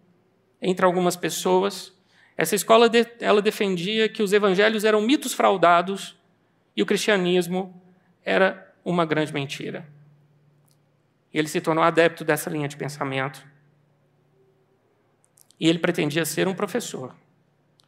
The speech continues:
Publicou um panfleto revolucionário e o governo alemão o proibiu de lecionar nas universidades alemãs.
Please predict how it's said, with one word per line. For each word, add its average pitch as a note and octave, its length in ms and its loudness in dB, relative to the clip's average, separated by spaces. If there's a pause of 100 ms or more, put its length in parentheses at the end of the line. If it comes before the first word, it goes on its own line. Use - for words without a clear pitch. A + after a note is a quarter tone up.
(300)
Publicou A#3+ 420 4
um D4 80 2
panfleto A#3 460 4
revolucionário G#3+ 1080 2
e G#3 80 -2
o G#3 40 -4
governo F#3 280 0
alemão E3+ 300 0
o F3 40 -2
proibiu E3+ 360 -4
de D#3 80 -10
lecionar E3 440 -4
nas D3 140 -6
universidades D3+ 540 -6
alemãs. C#3 520 -8